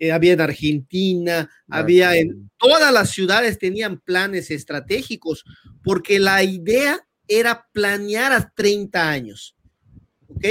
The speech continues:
Speaker 1: Se reconocía que no podíamos estar cada tres años estando inventando la ciudad, sino planear a treinta años, ir construyendo una ciudad que nos permitiera llegar a los puntos que queríamos.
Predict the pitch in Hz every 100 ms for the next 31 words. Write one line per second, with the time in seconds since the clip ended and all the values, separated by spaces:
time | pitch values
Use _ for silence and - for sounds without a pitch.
0 | 254 - 220 202 208 202 208 202 202 269
1 | 262 220 220 240 208 214 208 175 165 185
2 | 185 196 180 180 180 165 180 180 151 147
3 | 175 175 160 151 143 160 165 160 143 -
4 | 143 185 262 _ _ _ - - 208 208
5 | 208 208 - 214 214 220 240 262 240 -
6 | 196 196 202 180 165 170 175 233 - _
7 | _ _ _ 214 262 294 - 233 202 196
8 | 196 180 196 208 208 175 - 165 156 175
9 | 208 _ 185 170 165 - 170 165 165 180
10 | 190 208 202 _ _ - 175 165 190 214
11 | 196 170 - 180 185 180 175 - 156 156
12 | 147 139 131 123 104 -